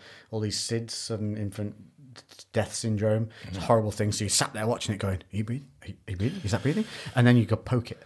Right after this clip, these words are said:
Speaker 2: Yeah. Yeah, yeah, yeah.
Speaker 1: Poke the baby.
Speaker 2: Yeah.
Speaker 1: And it's like, "Ah," and you go, "Oh, yeah, it's alive.
Speaker 2: Oh, yeah.
Speaker 1: It's good."
Speaker 2: Yeah, it
Speaker 1: But
Speaker 2: starts crying.
Speaker 1: there is
Speaker 2: You go, "Oh,
Speaker 1: this,
Speaker 2: thank God."
Speaker 1: yeah, you feel like you can't sleep 'cause you've gotta watch it.
Speaker 2: Mm.
Speaker 1: And you're willing to. And it's instinctual. Like,
Speaker 2: Have you
Speaker 1: mm.
Speaker 2: experienced anything even remotely like this?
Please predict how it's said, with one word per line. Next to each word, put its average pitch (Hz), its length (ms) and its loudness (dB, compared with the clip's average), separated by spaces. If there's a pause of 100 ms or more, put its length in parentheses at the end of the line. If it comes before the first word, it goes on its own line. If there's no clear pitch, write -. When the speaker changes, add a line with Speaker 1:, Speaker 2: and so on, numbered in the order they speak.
(140)
Speaker 2:
Yeah. 107 240 2 (320)
Yeah, 117 200 6
yeah, 117 220 8
yeah. 95 100 10
Speaker 1:
Poke 311 200 12
the 156 80 2
baby. 95 400 0
Speaker 2:
Yeah. 92 180 2 (100)
Speaker 1:
And 123 120 6
it's 120 140 4
like, 104 220 0
"Ah," - 280 4
and 113 80 -2
you 113 60 2
go, - 80 -2
"Oh, - 140 -8
yeah, 92 60 -6
it's 101 120 -12
alive. - 160 -16
Speaker 2:
Oh, 120 80 0
yeah. - 80 0
Speaker 1:
It's 113 120 0
good." 90 140 -4 (260)
Speaker 2:
Yeah, 135 100 2
it 104 80 -2
Speaker 1:
But - 60 6
Speaker 2:
starts 117 220 6
crying. - 200 6
Speaker 1:
there 151 80 6
is 156 80 4
Speaker 2:
You 107 60 6
go, 143 40 6
"Oh, 147 40 8
Speaker 1:
this, 143 60 0
Speaker 2:
thank 107 180 4
God." 117 140 2
Speaker 1:
yeah, 139 240 4
you 139 140 2
feel 156 180 2
like 147 120 2
you 117 40 -2
can't 139 280 0
sleep 135 260 -2
'cause - 60 -12
you've 101 100 -4
gotta 104 80 -2
watch 104 300 -6
it. 92 220 -10
Speaker 2:
Mm. 85 220 -10 (160)
Speaker 1:
And 113 100 2
you're 107 100 2
willing 98 280 -2
to. 82 180 -10 (400)
And 107 100 -6
it's 95 180 -10
instinctual. 104 720 -4 (1120)
Like, 95 220 -6
Speaker 2:
Have 113 180 2
you 135 100 8
Speaker 1:
mm. 123 60 10
Speaker 2:
experienced 120 500 0
anything 104 300 0
even 98 300 -2
remotely 87 580 -4
like 85 280 -4
this? 113 140 -6